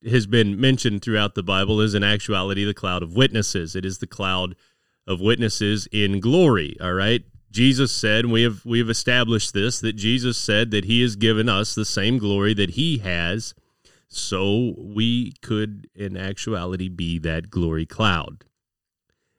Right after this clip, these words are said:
And we are that glory cloud. So let's get on into the baptism that everyone wants to hear about, and we'll start in Matthew twenty-eight nineteen.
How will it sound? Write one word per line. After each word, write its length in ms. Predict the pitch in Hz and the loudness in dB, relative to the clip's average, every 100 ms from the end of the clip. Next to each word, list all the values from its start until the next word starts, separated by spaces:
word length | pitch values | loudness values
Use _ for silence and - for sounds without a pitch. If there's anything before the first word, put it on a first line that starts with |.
| _ | _
And 320 | 78 78 78 | -6 -4 -2
we 120 | 87 95 | 0 4
are 200 | 110 98 | 4 2
that 160 | 80 | 0
glory 240 | 92 82 80 | -6 -6 -8
cloud. 260 | 71 69 | -12 -2
So 200 | - 143 - _ - | 4 4 2 _ 2
let's 160 | 208 175 | 2 6
get 180 | 220 | 6
on 280 | 202 180 175 | 6 6 6
into 360 | 160 151 147 147 | 6 6 6 4
the 80 | 131 | 4
baptism 560 | 127 127 107 131 120 | 4 2 4 4 4
that 80 | 107 | 4
everyone 360 | 117 117 110 101 | 4 4 4 2
wants 200 | 101 95 | 0 -2
to 100 | 101 | -4
hear 180 | 101 101 | -2 0
about, 340 | 98 117 107 | 0 0 -2
and 160 | 107 107 | -2 0
we'll 140 | 139 | 0
start 420 | - - 135 135 | -2 -2 0 0
in 200 | 117 113 | 0 0
Matthew 440 | 110 139 - 135 131 | 2 0 0 0 0
twenty-eight 600 | - 127 127 107 117 104 | 0 0 0 0 -2 -4
nineteen. 800 | 107 107 - - 202 110 73 | -4 -4 0 8 8 8 4